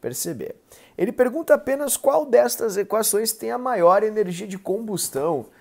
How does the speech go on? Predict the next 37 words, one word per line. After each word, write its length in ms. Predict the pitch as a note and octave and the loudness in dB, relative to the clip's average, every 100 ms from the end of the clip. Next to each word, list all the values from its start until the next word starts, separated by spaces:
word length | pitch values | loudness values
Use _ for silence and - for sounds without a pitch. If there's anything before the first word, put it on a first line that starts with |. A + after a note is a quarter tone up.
| _ - | _ -8
Aí 80 | C#3 | -6
você 200 | F3 - | -6 -8
pensa, 340 | - G3 - | -8 -6 -4
"Ah, 100 | - | -4
deve 280 | C#3 D3+ G#3 | -4 -6 -10
ter 180 | - G#3+ | -10 -8
uma 440 | G#3 F3 C#3 B2+ | -8 -8 -8 -8
conta 480 | - - D#3+ F3 C#3 | -8 -4 -2 -2 -4
estranha 600 | B2 - C3 C#3 D#3+ C3+ | -8 -8 -4 -4 -2 -4
pra 100 | A2+ | -8
fazer, 360 | A2+ - G#2+ C3+ | -14 -14 -6 -6
alguma 200 | C3 A#2+ | -4 -4
coisa 180 | B2+ C3 | -4 -6
muito 160 | B2 | -8
complexa", 520 | B2+ A2+ B2 C3+ - | -8 -4 -2 -2 -4
mas 200 | G#3+ G#3 | -8 -6
não. 200 | G#3+ A#3+ - - - _ _ - | -2 -2 -4 -20 -20 _ _ -2
Maior, 320 | F#3 G3+ - - | 4 4 2 -6
como 160 | A3 D4 | -8 -8
ele 80 | - | 0
tá 140 | B3+ | 0
mostrando 340 | A#3 - E3+ | 0 -4 -4
as 80 | D3+ | -6
combustões, 720 | - C3 A#2+ - D#3+ G#3+ C#3+ | -4 -6 -6 -4 -2 0 -2
quem 180 | - F3+ | -4 -8
tem 140 | F3+ G3 | -6 -2
a 20 | |
maior 200 | F#3 F3+ | 0 0
energia 340 | F3 D3+ D3 | -2 -2 -4
de 80 | C#3 | -6
combustão 420 | D3+ D3+ D#3+ D#3 | -6 -4 -2 0
é 60 | E3+ | 0
quem 160 | F3+ | -2
tem 100 | F3+ | -6
o 40 | G3+ | 2
maior 240 | A3 - | 2 2
número. 340 | F4 C#4 D#3+ | -2 -2 -4